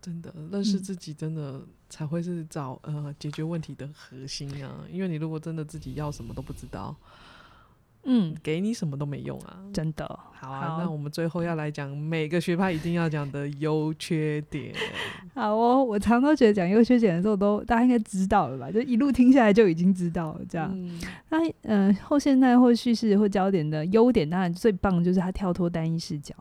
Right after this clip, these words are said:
Speaker 1: 真的，它完全没有框架，它
Speaker 2: 嗯。
Speaker 1: 鼓励你打破框架。
Speaker 2: 对，然后让很多的特色有机会被看见，
Speaker 1: 嗯。
Speaker 2: 哈。那助人者的权威感也会下降很多，很多时候就是陪伴，哈，所以比较，
Speaker 1: 嗯。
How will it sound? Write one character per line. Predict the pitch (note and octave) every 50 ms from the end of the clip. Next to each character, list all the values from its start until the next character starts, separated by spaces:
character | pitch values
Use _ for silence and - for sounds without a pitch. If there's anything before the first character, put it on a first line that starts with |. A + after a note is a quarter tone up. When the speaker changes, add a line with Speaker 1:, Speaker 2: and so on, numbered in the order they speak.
| - - _ - - - _ _ -
Speaker 1:
真 | - F3 F3 F3+
的， | F3 E3 D3
它 | D3+ - F#3
完 | F3 F3 E3 E3
全 | E3+ D#3+
没 | D#3+ E3
有 | D3+
框 | D3 - D#3 D3+ D3+ D3+
架， | E3 D#3 C#3+
它 | C3+ - - F3+ E3+ _ _ _ _ - - A#3+
Speaker 2:
嗯。 | A#3 G#3+
Speaker 1:
鼓 | F#3+ E3 D#3+
励 | F3 G3+ G3
你 | E3 D#3+ D3+
打 | - - - - -
破 | - - E3 D3+
框 | D3+ D3+ C#3+ D3+ D3
架。 | C#3 D3 C3 C3 D3+ D#3 D#3 _ -
Speaker 2:
对， | - G3+ F#3 E3+ E3 D#3+ D#3+
然 | E3+ E3+ E3+ F3
后 | G3 G#3+ G3+ F#3+ F#3 F#3
让 | G#3 A3 A3 G3+ F#3+ F#3+ F#3+
很 | - - - E3+
多 | D#3+ F#3+
的 | G#3 G#3
特 | F#3+ - - A#3+ G3+
色 | G3 - - G3+ F3+
有 | D#3 D3+
机 | D3+ -
会 | F#3 G3 F#3+
被 | F#3 F3 E3+
看 | - - E3 D3+ D3+
见， | - - F3 - -
Speaker 1:
嗯。 | - G#3 A3 G#3+
Speaker 2:
哈。 | G3+ F#3 F3 E3+ F3 F3 - - - - - - -
那 | C#4 C#4+ B3+ A3 G3+
助 | G3+ - C4 B3
人 | G#3 F3+ F#3
者 | F#3 F3+
的 | D#3 D#3 E3
权 | F3+ - F3 D#3
威 | E3 F3 F#3
感 | F#3 E3 C#3+
也 | C#3
会 | D3 D#3+
下 | F3 - F3 D#3
降 | D3+ - D#3 D3 D3
很 | D3+ C#3 B2+
多， | - - C#3+ C#3 D3
很 | D#3 - F3+
多 | E3+ F3+ G3
时 | G3 G#3
候 |
就 | F#3 F#3+ F#3+
是 | F#3
陪 | F3+ - - D#3 C#3
伴， | - - E3 D3 F3+ - _ _ _ _ _
哈， | _ - - E3 D3+ D3+
所 | - G3+ F#3+
以 | F#3+
比 | F3+ E3+
较， | E3 F#3 F#3
Speaker 1:
嗯。 | F#3